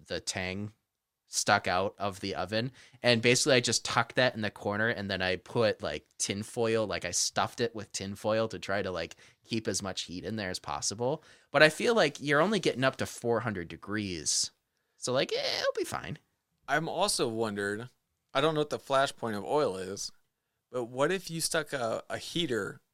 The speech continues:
Speaker 2: like, I, I think, <sighs> uh, Colton Aries has done this, I feel like. He does it with his coffee. That's where I'm getting the idea from. He has a tank,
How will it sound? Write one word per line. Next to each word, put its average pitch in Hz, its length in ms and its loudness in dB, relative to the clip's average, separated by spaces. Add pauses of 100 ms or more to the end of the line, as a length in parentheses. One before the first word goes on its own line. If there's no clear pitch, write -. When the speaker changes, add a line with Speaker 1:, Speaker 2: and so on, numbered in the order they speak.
(320)
Speaker 2:
like, 107 360 -10 (420)
I, - 60 -10 (200)
I 156 60 0
think, 214 240 2 (300)
<sighs> - 300 -12
uh, 131 240 4
Colton 165 480 0
Aries 101 580 -4
has 117 200 -4
done 107 200 0
this, 92 280 -6
I 110 80 -2
feel 107 180 -4
like. 98 200 -8
He - 100 -10
does 143 160 4
it 147 80 -2
with - 180 -6
his 135 180 -6
coffee. 107 420 0
That's 117 380 -2
where 120 140 2
I'm 117 80 -2
getting 107 200 -4
the 104 60 -2
idea 104 200 -4
from. 101 240 -8
He 117 120 -6
has 131 160 2
a 123 40 -6
tank, 117 460 -6